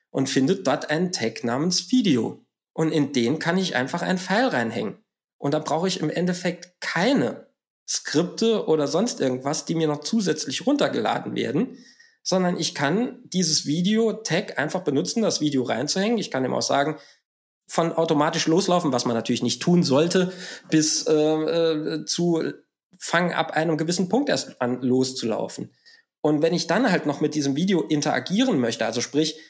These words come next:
ähm, ich leg ein Overlay drauf und benutze es für Werbezwecke oder sowas, kommt man irgendwann mal noch mal an den Punkt, wo man drüber nachdenkt, muss es eigentlich immer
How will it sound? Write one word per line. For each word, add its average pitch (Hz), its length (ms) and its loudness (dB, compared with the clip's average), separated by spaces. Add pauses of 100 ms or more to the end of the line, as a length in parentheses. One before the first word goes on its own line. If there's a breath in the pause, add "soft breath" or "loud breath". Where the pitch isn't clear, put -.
(180 loud breath)
ähm, 139 400 2 (400)
ich - 160 0
leg 165 260 2
ein 131 100 4
Overlay 160 520 2
drauf 104 500 -4
und 120 320 -2
benutze 147 340 2
es 135 140 0
für - 220 -2
Werbezwecke 123 640 0
oder 107 180 -4
sowas, 117 400 -2 (640 loud breath)
kommt 180 220 0
man 190 160 0
irgendwann 185 300 0
mal 180 100 4
noch 175 180 2
mal 160 140 2
an 151 60 0
den 139 220 2
Punkt, 196 380 0 (280 loud breath)
wo 160 80 2
man 185 180 2
drüber 170 280 0
nachdenkt, 175 640 -2 (340)
muss 277 280 0
es - 260 -4
eigentlich 190 960 -2 (440)
immer 214 720 0